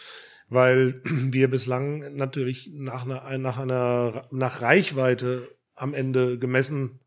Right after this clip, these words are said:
äh, worden sind oder an Reichweite gemessen worden sind.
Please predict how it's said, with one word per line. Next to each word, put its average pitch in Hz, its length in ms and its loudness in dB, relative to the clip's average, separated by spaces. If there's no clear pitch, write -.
äh, 131 160 -4
worden 127 280 2
sind 143 240 0
oder 127 220 -6
an 165 140 0
Reichweite 147 580 2
gemessen 139 400 -4
worden 143 220 -4
sind. 156 200 -4